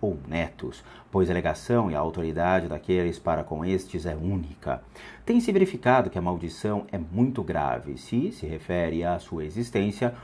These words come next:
ou se é feita por ocasião de acontecimentos particulares, como, por exemplo, no dia do casamento.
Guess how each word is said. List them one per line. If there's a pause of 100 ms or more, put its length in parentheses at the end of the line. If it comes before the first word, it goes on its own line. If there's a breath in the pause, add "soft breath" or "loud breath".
(140 loud breath)
ou
se
é
feita
por
ocasião
de
acontecimentos
particulares, (220 loud breath)
como,
por
exemplo,
no
dia
do
casamento.